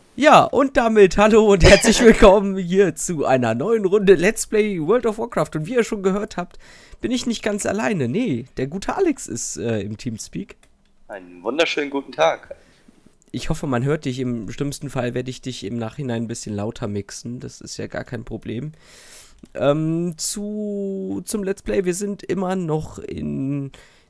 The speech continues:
Speaker 1: dem heulenden Fjord mit Level einundsiebzig. Krass, ey, ich bin mit dem Let's Play Char schon einundsiebzig. Ist so übel, oder?
Speaker 2: Ja, das läuft schon ganz gut.
Speaker 1: Ja, ich überleg gerade.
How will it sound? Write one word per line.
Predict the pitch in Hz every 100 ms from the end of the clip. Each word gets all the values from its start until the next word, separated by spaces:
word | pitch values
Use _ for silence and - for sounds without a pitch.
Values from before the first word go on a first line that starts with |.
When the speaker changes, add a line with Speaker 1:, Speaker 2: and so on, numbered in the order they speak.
| -
Speaker 1:
dem | 147 143
heulenden | 156 175 143 127
Fjord | - - 135 160 147 147 151
mit | 139 127 -
Level | 127 127 127 123 123
einundsiebzig. | - 123 156 135 151 156 - 131 -
Krass, | - -
ey, | - 113
ich | 107
bin | - 127
mit | 120
dem | 123
Let's | 120 -
Play | 131 123
Char | - 123
schon | - 123
einundsiebzig. | 95 120 131 131 - - - -
Ist | -
so | -
übel, | 117 131 120
oder? | 107 117 120 123 _ _
Speaker 2:
Ja, | - 131 139 208
das | 202 - -
läuft | 131 156 -
schon | 220
ganz | 233 220 -
gut. | 208 151 - - _
Speaker 1:
Ja, | 127 123 117 120 - _ _ _ _ _
ich | - -
überleg | 120 120 135 160 -
gerade. | - 131 110 120 156